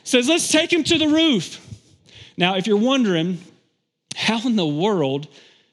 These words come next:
did they get Joe to the roof? Well, houses in that time, in that era, would have been something like this. There would have been stairs on the side of many of the houses so guys could get up and work on the roof if it was leaking. So it wasn't as big of a challenge as you may have th-,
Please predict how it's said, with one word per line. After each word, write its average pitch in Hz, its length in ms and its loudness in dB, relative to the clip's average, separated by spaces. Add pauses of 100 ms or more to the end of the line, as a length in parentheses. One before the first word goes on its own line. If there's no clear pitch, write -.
did 180 160 2
they 180 120 2
get 165 460 0
Joe 175 300 0
to 156 80 0
the 143 80 0
roof? 151 580 -4 (140)
Well, 151 140 -6
houses 196 520 -4 (400)
in 160 140 -2
that 196 160 -2
time, 156 360 -4
in 160 60 -2
that 170 160 -2
era, 143 240 0
would 160 180 -2
have 170 260 -4 (100)
been 175 180 0
something 233 440 -2
like 151 220 -2
this. 165 160 0
There 185 100 -2
would 202 100 2
have 208 60 0
been 180 120 0
stairs 180 580 0
on 170 160 -4
the 147 80 -2
side 190 460 -4
of 143 160 -4
many 185 200 0
of 156 60 -2
the 147 60 -4
houses 139 400 -6
so 185 120 -6
guys 151 280 -4
could 165 160 -8
get 139 140 -4
up 147 220 -6 (400)
and 160 180 -4
work 151 200 -4
on 165 80 -4
the 160 80 -4
roof 131 220 -4
if 135 140 -8
it 139 80 -6
was 135 200 -8
leaking. 151 400 -2
So 120 420 -6
it 135 180 -10
wasn't 160 460 -6
as 190 260 0
big 160 160 -2
of 143 80 -2
a 143 40 -4
challenge 147 400 -4
as 147 140 -6
you 143 60 -4
may 131 140 -4
have 117 140 -8
th-, - 220 -16